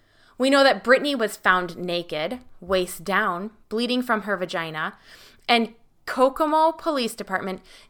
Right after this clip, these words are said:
did not do a rape test.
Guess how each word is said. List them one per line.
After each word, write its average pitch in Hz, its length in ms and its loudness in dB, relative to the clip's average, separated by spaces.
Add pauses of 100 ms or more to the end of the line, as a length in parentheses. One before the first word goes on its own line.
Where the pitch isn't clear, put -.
(120)
did 285 420 4 (140)
not 226 920 8 (260)
do 202 440 0
a 202 100 8
rape 185 540 2
test. - 800 -6